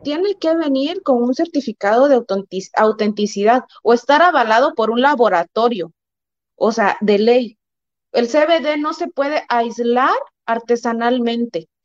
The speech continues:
O sea, si ven a alguien que, "Ay, es que yo hago C B D artesanal", no es C B D. O sea, es full spectrum, que no tiene nada de malo, es muy bueno,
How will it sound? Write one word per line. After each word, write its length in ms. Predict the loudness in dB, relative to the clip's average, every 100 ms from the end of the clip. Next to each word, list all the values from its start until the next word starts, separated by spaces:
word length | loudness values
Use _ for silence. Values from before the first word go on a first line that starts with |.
| _ _ -10
O 60 | -2
sea, 280 | 2 2
si 240 | 0 2 2
ven 240 | 2 0
a 60 | 0
alguien 240 | 2 2
que, 140 | 2 2
"Ay, 240 | 4 4
es 100 | 2
que 120 | 0 0
yo 80 | 0
hago 160 | -2
C 120 | -2
B 80 | -2 -2
D 40 |
artesanal", 500 | -4 -6 -4 -2 -4 -6 _ _ 0
no 300 | 2 4 2
es 120 | -2
C 120 | -4
B 160 | -6 -8
D. 120 | -10 -12 _ _ _ _ -2
O 100 | 0
sea, 120 | 0
es 100 | 0
full 160 | 2 2
spectrum, 480 | 2 0 0 0 -2 -2
que 100 | 0
no 120 | 0
tiene 240 | 0 -2
nada 240 | 0 2 2
de 60 | 2
malo, 360 | 0 0 -4 -4
es 160 | -4
muy 200 | 0 2
bueno, 280 | 2 -2 -2